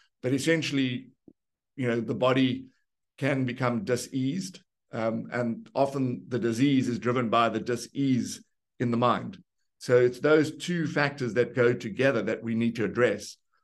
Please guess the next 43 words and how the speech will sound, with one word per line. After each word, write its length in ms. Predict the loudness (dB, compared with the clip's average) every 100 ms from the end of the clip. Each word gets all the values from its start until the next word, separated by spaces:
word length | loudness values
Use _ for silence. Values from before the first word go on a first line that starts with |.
| _ _
And 140 | -2 4
most 220 | 4 4
people 180 | -2 -2
come 360 | -2 -4 -4
to 120 | 2 4
us 200 | 4 2
with 260 | -2 0
a 140 | 0 0
specific 580 | -6 -8 -4 -4 -4
problem 380 | 0 0 2 2
that 120 | 2
they're 140 | 0 -2
looking 300 | -2 -2 -4
to 80 | -4
address, 340 | 2 2 2
whether 200 | -4 -4
it's 120 | -6
losing 300 | -6 -6 -4
weight 320 | 4 4 4
or 80 | -2
they've 160 | -4 -4
got 180 | -6 -8 -18 _ -6
a 60 |
bit 120 | 0
of 140 | 4 4
arthritis 520 | 2 4 4 2 -6
and 80 | -6
they've 120 | -4
heard 240 | 0 0
that 120 | 0 -4
we've 160 | -6
got 140 | -2 -2
a 60 |
good 300 | -2 -4 0
diet 480 | 2 2 2 0 -6
to 80 | -6
help 220 | -4 -4
them 100 | -6
with 120 | -6
arthritis 600 | -8 -4 0 0 0 -6
and 100 | -8
so 240 | -2 -2 0
on. 260 | -4 -10